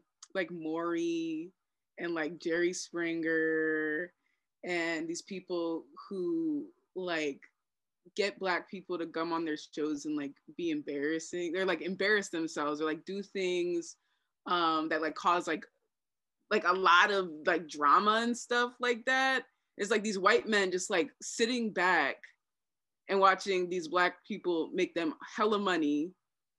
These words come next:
and put their drama on T V and just, like, thinking about how that, like,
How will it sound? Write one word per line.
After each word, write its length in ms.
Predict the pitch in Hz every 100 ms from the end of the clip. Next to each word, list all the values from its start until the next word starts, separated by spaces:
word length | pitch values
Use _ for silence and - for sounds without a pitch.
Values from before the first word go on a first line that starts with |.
| _ _ _ _ -
and 100 | 220
put 160 | 220
their 120 | 202
drama 360 | 190 175 175 170
on 200 | 160 160
T 260 | - 175 160
V 440 | 143 156 147 143
and 100 | 170
just, 140 | 165 185
like, 180 | 160
thinking 280 | - 175 185
about 280 | 170 165 156
how 160 | 175 165
that, 240 | 165 -
like, 280 | 165 151